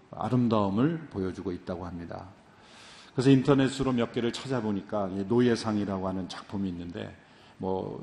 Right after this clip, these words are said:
오늘 메인 메시지가 아니니까 제가 사진을 준비하지 않았습니다.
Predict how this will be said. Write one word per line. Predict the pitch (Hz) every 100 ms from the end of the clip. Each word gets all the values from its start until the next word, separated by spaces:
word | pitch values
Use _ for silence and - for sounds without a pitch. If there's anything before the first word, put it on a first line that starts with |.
| - -
오늘 | 104 107
메인 | 104 117 131
메시지가 | 127 - 110 120
아니니까 | 107 104 101 110
제가 | 101 98
사진을 | - 135 123 117
준비하지 | - 98 95 95
않았습니다. | 90 87 - 87 82 95